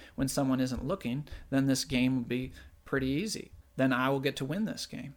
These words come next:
And it's interesting to see some of the same sort of behavior in grown adults doing some of the same things that eight-year-olds do. I think it's so important to have a group of people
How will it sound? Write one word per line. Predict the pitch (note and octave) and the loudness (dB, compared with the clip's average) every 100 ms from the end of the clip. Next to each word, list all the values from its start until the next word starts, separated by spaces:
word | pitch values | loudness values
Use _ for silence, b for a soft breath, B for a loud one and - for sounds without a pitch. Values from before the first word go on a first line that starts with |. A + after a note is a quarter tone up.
| - | -2
And | C#3+ | 2
it's | D3+ D3 | 2 0
interesting | F3+ G3 F#3 - C#3+ B2+ B2 B - | -4 0 0 2 2 2 0 B -4
to | C#3+ | -2
see | - C#3+ C3 | 2 2 2
some | - D3 | 0 2
of | C#3 C3 | 2 2
the | C3+ | -2
same | - D#3+ D3+ D3 | 2 2 2 2
sort | - C#3+ C3 | 2 2 2
of | B2 | -2
behavior | B2+ A2+ B2 C3+ A#2 B2+ B B - | -4 0 0 0 -6 -8 B B -4
in | C#3+ D3 | -2 -2
grown | C3+ C3 D#3+ | 0 2 2
adults | E3 D#3 C#3 D3 - - - b - | 0 0 0 -2 -6 -8 -10 b 2
doing | C#3+ C3+ D#3+ - D3 | 4 4 2 -8 -8
some | - D3 | -2 0
of | C#3+ | 0
the | C#3+ | 0
same | - D#3 D#3+ | 2 2 0
things | - C3+ C3+ | 0 0 0
that | B2+ - | -2 -6
eight-year-olds | A#2+ C3+ - A2 G#2+ A2 - | -8 -8 -8 -8 -6 -8 -10
do. | - A2+ A#2 - - - - | -4 -4 -4 -8 -20 -20 -4
I | D3 | 0
think | D#3+ E3 | 0 0
it's | - | 0
so | F3+ F#3 | 2 2
important | F#3+ - C3+ C3 C3 C#3+ - | 2 2 2 2 -6 -8 -4
to | D3 | 0
have | C3+ C#3 B2 | 2 0 0
a | |
group | A#2+ D3+ D3+ F3+ | -4 -4 -2 -4
of | F3 | -4
people | D#3 C3+ C3 B2 | -4 -2 -4 -6